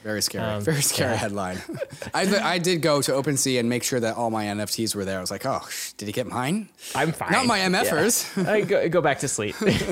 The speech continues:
Speaker 2: Yeah. Uh, David, let's talk, uh, let's continue the story from, from last week
Speaker 1: Mm-hmm.
Speaker 2: about, uh, Canada.
Speaker 1: Mm-hmm.
Speaker 2: Um, so we started the story last week. You know, Canada, uh, had a, uh, trucker protest, of course,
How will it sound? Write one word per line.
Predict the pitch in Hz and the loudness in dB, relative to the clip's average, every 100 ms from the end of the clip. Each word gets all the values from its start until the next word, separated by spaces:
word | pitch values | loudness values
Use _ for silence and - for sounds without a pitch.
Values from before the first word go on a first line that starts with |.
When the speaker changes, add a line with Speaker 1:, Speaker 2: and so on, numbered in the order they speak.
| 156 - | -2 -2
Speaker 2:
Yeah. | 123 - - - 622 - 135 214 220 214 196 151 - | -2 -4 -8 -14 -14 -8 -4 -2 -4 -6 -10 -16 -4
Uh, | 156 151 147 | 2 4 4
David, | 147 285 208 | 4 2 4
let's | 247 - | 2 4
talk, | 254 254 | 2 2
uh, | - 175 | 0 2
let's | 226 - | 2 0
continue | 226 185 208 | -2 0 0
the | 196 | 0
story | 175 - 160 151 | 0 0 0 0
from, | - 139 | -2 -4
from | 127 143 | -4 -2
last | 135 160 - | 0 0 0
week | 120 95 - | -2 -4 -6
Speaker 1:
Mm-hmm. | 117 | -4
Speaker 2:
about, | 120 127 113 135 | 0 0 -2 -2
uh, | 120 117 | -4 -2
Canada. | 175 180 127 - - - - | -2 -2 -2 -6 -12 -20 -20
Speaker 1:
Mm-hmm. | 107 120 | -8 -2
Speaker 2:
Um, | 135 135 135 | 0 0 0
so | - 151 147 135 - | 0 2 2 2 -2
we | 165 | -2
started | - 240 | 0 0
the | 220 | 0
story | - 185 | 0 0
last | 143 131 135 143 | 2 2 0 -2
week. | 139 - - | -4 -6 -12
You | 117 | -8
know, | 120 | -6
Canada, | - 135 139 135 127 117 - - - | -4 -2 0 0 0 -4 -14 -20 -8
uh, | 123 | -6
had | 120 135 127 - | -2 -2 -2 -2
a, | 131 123 | -2 0
uh, | 117 117 | 0 -2
trucker | - 147 143 | -2 -2 -4
protest, | - 147 - 135 123 127 | -4 -4 -2 -2 -2 -6
of | - | -6
course, | 151 143 135 - | -2 -2 -2 -4